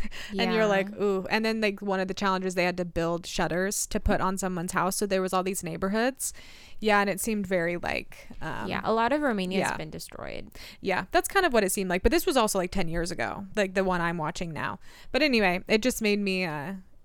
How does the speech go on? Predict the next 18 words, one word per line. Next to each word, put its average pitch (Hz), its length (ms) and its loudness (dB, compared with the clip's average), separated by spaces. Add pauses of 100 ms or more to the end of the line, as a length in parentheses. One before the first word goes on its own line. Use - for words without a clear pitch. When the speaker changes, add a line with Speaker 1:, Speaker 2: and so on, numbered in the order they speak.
Speaker 1:
it, 196 340 0 (460)
when 240 200 2
you 240 120 2
see 294 400 6
it, 147 160 4
like, 208 160 6
visually 208 580 6
see 214 280 0
it, 220 120 4
I 202 80 6
can 202 180 0
see 208 200 0
more 190 220 0
of, 180 60 -2
like, 180 160 -2
what 180 160 2
your 196 120 4
dad's 185 500 6